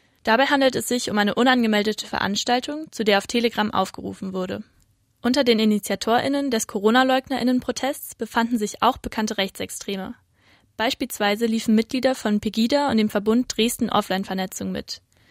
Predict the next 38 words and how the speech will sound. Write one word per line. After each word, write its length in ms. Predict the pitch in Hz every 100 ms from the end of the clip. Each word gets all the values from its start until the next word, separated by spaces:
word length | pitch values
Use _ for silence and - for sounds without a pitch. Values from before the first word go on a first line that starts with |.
| _ _
Die 100 | 240
Gruppierung 560 | - 226 - 294 320 320
steht 260 | - 233
seit 220 | 220 202 -
kurzem 320 | 262 - 226
im 160 | 214
Visier 320 | 208 202 220 240
der 80 |
Polizei. 600 | 214 226 220 - 196 - - _ _ _ _ _ -
Ende 180 | 226 285
letzten 360 | 254 233 -
Jahres 460 | 208 196 220 294 -
wurden 200 | 226 220
Mitglieder 480 | 233 - 269 285 294
für 160 | -
einen 100 | 214
geplanten 480 | 208 - 220 247 247
Mordanschlag 640 | 208 214 262 262 277 269 -
an 100 | 214
Sachsens 420 | 214 220 262 262
Ministerpräsident 880 | 220 220 - 214 - 208 196 208 220
Kretschmer 440 | - 220 - 196 190
verhaftet. 680 | 190 196 - 196 - - _ _ _ _ _ _ -
Deswegen 420 | 254 - 294 294
rechnete 440 | 240 247 254 254
die 100 | 226
Polizei 540 | - 214 202 - 220 233
bei 80 |
dem 100 | 220
Protest 460 | 220 220 - 220 -
in 80 | 202
Dresden 480 | - 233 - - 254
mit 100 | 226
einer 240 | 208 208
hohen 180 | 226 254
Gewaltbereitschaft 800 | 220 214 220 - 226 220 247 -
der 60 | 254
Teilnehmenden 720 | - 208 196 190 202 202